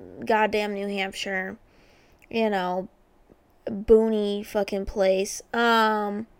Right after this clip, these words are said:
you know, yeehaw. Not as yeehaw as Texas, but more like,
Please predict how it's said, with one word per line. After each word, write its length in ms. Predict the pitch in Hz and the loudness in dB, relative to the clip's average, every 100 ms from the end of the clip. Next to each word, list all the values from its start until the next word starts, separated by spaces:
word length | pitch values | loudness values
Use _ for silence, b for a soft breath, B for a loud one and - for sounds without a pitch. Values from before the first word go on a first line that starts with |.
| b b b b b | b b b b b
you 160 | - 220 | -4 -2
know, 220 | 196 185 | -2 -2
yeehaw. 1040 | 196 208 220 226 214 220 214 214 233 247 - | -6 -4 -2 -2 -4 -2 2 2 2 -2 -4
Not 360 | 247 277 330 | 2 4 4
as 140 | 330 311 | 2 -2
yeehaw 680 | 277 269 277 262 254 233 | -6 -4 -2 -2 -2 0
as 200 | 214 208 | 0 -2
Texas, 640 | - 214 214 - 170 190 - | -4 -2 -2 -4 -4 -4 -4
but 440 | - 208 196 185 - b b b _ | 0 4 4 2 -2 b b b _
more 240 | 226 247 | 2 4
like, 460 | 233 226 208 196 | 6 6 4 2